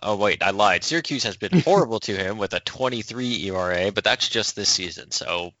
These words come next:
Speaker 2: Yeah, it's six, six innings. It's fine.
Speaker 1: Yeah, it's not that much.
Speaker 2: <laughs>
Speaker 1: Um, Bi-, he's been quite good at Binghamton this year.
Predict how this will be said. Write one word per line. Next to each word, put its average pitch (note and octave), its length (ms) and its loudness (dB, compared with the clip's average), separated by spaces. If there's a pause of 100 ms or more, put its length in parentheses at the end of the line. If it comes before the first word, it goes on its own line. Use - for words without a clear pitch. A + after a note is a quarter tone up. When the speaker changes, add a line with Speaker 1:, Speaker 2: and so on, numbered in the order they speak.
(100)
Speaker 2:
Yeah, A#3 180 2
it's G3 140 0
six, F3 220 -4
six - 340 -6
innings. G#2+ 340 -14
It's - 140 -20
fine. - 100 -8
Speaker 1:
Yeah, F2 200 0
it's - 120 -4
not A2 200 0
that - 140 -4
much. - 460 -6
Speaker 2:
<laughs> - 20 -20
Speaker 1:
Um, F#2 320 0 (120)
Bi-, C3+ 60 0
he's C3+ 260 0
been B2 160 -8
quite D#3 240 2
good A#2+ 160 -4
at G2 60 -12
Binghamton G2+ 380 -8
this F#2+ 220 -6
year. G2 300 -6